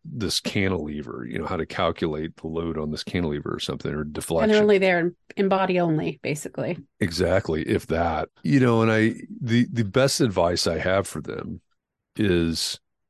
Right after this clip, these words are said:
Speaker 1: you know, you, you've gotta pass the class, right? It's part of, it's part of the curriculum. You've gotta pass the class. But once you get out into the real world, what,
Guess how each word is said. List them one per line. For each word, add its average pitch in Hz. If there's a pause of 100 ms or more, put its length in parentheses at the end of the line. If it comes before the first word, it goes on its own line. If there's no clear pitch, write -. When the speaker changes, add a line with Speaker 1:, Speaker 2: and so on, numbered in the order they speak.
(380)
Speaker 1:
you 113
know, 101
you, 98
you've 160
gotta 117
pass 82
the 80
class, - (240)
right? 85
It's -
part 113
of, -
it's -
part 135
of 147
the 113
curriculum. 82
You've 85
gotta 120
pass 76
the -
class. 85 (640)
But 107
once 139
you 208
get 139
out 95
into 98
the 95
real 87
world, 90
what, 98